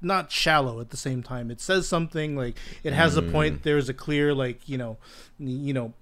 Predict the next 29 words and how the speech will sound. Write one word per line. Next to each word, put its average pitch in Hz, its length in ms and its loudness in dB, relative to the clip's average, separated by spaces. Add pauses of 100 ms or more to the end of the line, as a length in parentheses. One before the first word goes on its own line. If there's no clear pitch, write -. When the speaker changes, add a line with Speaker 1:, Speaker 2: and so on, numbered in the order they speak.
(120)
Speaker 1:
uh, 131 320 -2
beginning, 151 640 2
middle, 151 240 4
and 127 100 0
end. 156 440 0
It's, - 340 -8
uh, 123 680 -4
it's 135 240 -6
not 147 280 -2
like, 135 340 -4 (240)
it 156 100 -2
does, 170 200 2
it's 165 240 -8
not 170 100 4
a 135 60 -2
cop 170 320 2
out. 170 300 2
It's 160 180 -6
just, 185 240 2
like, 147 280 2
you 147 120 -6
know, 127 180 -4
it's 139 220 -12
just - 260 -10
strong 160 500 0
stats 135 560 -4
all 127 200 -2
around. 113 440 -12 (440)
Like, 127 180 -4